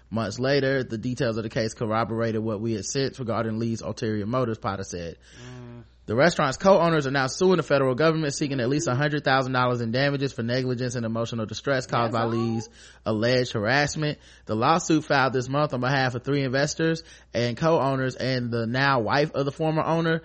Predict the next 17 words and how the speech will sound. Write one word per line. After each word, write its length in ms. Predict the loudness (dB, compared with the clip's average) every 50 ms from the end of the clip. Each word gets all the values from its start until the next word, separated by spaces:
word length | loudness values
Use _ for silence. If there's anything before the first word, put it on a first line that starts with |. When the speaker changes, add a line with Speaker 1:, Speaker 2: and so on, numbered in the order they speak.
| -8 -20 -20 -20 -14
Speaker 1:
comes 320 | -4 0 2 2 2 2 2
after 380 | 2 2 2 2 2 2 2
a 80 | 2 0
similar 440 | 0 0 0 0 2 2 2 2 4
lawsuit 520 | 4 4 4 4 2 0 -2 -2 -2 0
filed 280 | 0 2 2 4 2 2
April 280 | 0 0 0 0 0
on 100 | 0 0
behalf 320 | 0 0 0 0 0 0 -2
of 80 | -2
the 100 | -4 -2
restaurant's 460 | -2 -2 -2 -2 -2 -4 -4 -4 -4 -6
former 340 | -8 -6 -4 -4 -2 -2
owner, 300 | -4 -4 -4 -4 -4 -6
Thomas 380 | -6 -4 -2 -2 -2 -2 -4 -6
Kim. 420 | -8 -8 -6 -6 -6 -6 -10 -12 -16 _ _ _ _ _ _ _ _ _ _ _ _ -20 _ _ _ _ _ _ _ _ _ _ -20 -20 -20 -20 -20 -20 _ -20 -20 _ _ 8
<clears throat> 600 | 10 10 12 12 10 8 6 4 2 -2 -6 -10